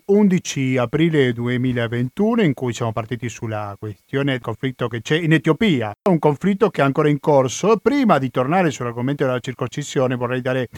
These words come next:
un'altra notizia che prima mi era sfuggita, che ci sarà un incontro a distanza, come succede in questo periodo spesso,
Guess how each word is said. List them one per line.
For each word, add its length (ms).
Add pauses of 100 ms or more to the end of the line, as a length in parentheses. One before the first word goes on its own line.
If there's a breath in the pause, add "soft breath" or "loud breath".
(500 loud breath)
un'altra 320
notizia 380
che 120
prima 240
mi 80
era 260
sfuggita, 960
che 140
ci 80
sarà 300
un 160
incontro 800
a 20
distanza, 680
come 200
succede 300
in 40
questo 280
periodo 500
spesso, 600